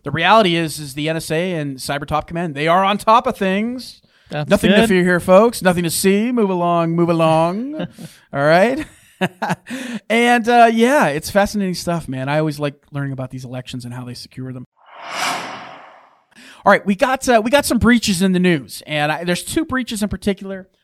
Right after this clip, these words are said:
Speaker 1: that caught my attention.
Speaker 2: Mm-hmm.
Speaker 1: Noah, I think the first one is this Massachusetts healthcare group.
Speaker 2: Oh, this is horrible.
Speaker 1: Yeah.
Speaker 2: Yeah. So this is the personal data of two million people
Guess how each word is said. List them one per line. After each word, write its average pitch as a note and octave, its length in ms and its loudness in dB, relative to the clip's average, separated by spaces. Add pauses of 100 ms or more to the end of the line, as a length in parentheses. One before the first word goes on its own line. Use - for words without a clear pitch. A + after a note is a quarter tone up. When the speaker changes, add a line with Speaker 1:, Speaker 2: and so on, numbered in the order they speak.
Speaker 1:
that - 140 -18
caught E3+ 180 -4
my E3 100 -4
attention. D3 580 -6
Speaker 2:
Mm-hmm. D#3 280 -8
Speaker 1:
Noah, D#3 300 4
I E3 80 -4
think G3+ 160 -6
the G3 60 -6
first F#3 300 -4
one E3 140 -4
is C#3 100 -10
this C3+ 160 -14
Massachusetts C#3+ 680 -8
healthcare C#3 380 -12
group. D3+ 280 -20 (1160)
Speaker 2:
Oh, C3+ 140 -4
this E3 200 -6
is D3+ 120 -12
horrible. C3 600 -2
Speaker 1:
Yeah. D3 140 -4
Speaker 2:
Yeah. D3 260 4
So D3 480 4 (320)
this F3 200 -2
is F3 200 0
the E3+ 260 2
personal E3+ 440 -2
data D#3 380 0
of C#3 120 -8
two F#3 260 -6
million E3+ 420 -6
people D3+ 500 -4